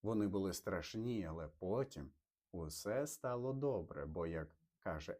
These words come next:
Епікур, «Нічого не триває вічно». Просто треба бути достатньо сильним і милосердним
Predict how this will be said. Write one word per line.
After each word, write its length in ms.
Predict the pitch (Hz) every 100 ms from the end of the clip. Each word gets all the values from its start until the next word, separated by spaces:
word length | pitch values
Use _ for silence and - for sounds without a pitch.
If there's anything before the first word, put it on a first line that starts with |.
| -
Епікур, 600 | - 78 - 160 117 - _ _ _ _ _ _ _ -
«Нічого 760 | 98 101 98 - 85 92 151 151 _
не 240 | 104 101 98
триває 560 | 107 101 90 147 160
вічно». 520 | 101 87 - - 73 - _ _ _ _ _ _ _ _ _ _ _ _ _
Просто 380 | - 220 214 190
треба 300 | 185 185 170
бути 280 | 165 170 160
достатньо 680 | 147 151 - 165 156 151 139
сильним 580 | - 185 131 82 67 - _ _ _ -
і 120 | 110
милосердним 840 | 110 117 123 - 175 113 - -